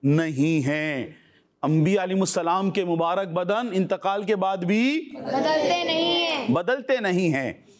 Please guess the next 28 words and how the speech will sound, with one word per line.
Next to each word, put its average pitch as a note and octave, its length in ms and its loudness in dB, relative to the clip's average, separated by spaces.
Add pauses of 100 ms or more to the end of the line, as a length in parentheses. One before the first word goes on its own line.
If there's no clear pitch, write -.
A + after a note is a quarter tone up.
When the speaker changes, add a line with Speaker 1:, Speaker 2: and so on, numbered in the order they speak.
(160)
Speaker 1:
عام A3+ 300 0 (160)
انسان G#3+ 480 2
کی A#3 100 0
جو A#3 120 2
باڈی G#3 320 2
ہوتی G#3+ 380 0
ہے F#3 220 -8
وہ G#3 120 2
انتقال G#3+ 480 -2
کے G#3+ 120 -2
بعد G3+ 160 -2
بدل F3+ 340 -2
جاتی C#3+ 360 -2
ہے، G2+ 80 2 (300)
لیکن E3+ 360 -2
اللہ G#3+ 300 0
پاک G#3 520 -4
جسے D#3 260 0
سلامت F#3 460 -2
رکھے، F3+ 320 0
جو D#3+ 100 0
اللہ E3+ 160 -2
پاک E3+ 320 -4
کے D#3 80 0
نیک D3 280 -2
بندے D#3 240 0
ہوتے D#3+ 260 0
ہیں، C#3 220 -4